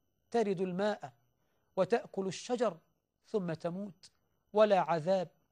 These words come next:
ليتني مثلك، يا ليت أمي لم تلدني." وهو من؟ أبو بكر المبشر بالجنة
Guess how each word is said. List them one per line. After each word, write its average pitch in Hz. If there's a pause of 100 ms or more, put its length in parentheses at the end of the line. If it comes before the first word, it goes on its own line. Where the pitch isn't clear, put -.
(100)
ليتني 190
مثلك، - (640)
يا 226
ليت 226
أمي 196
لم 185
تلدني." 151 (640)
وهو 190
من؟ 190 (240)
أبو 170
بكر - (680)
المبشر 196
بالجنة 151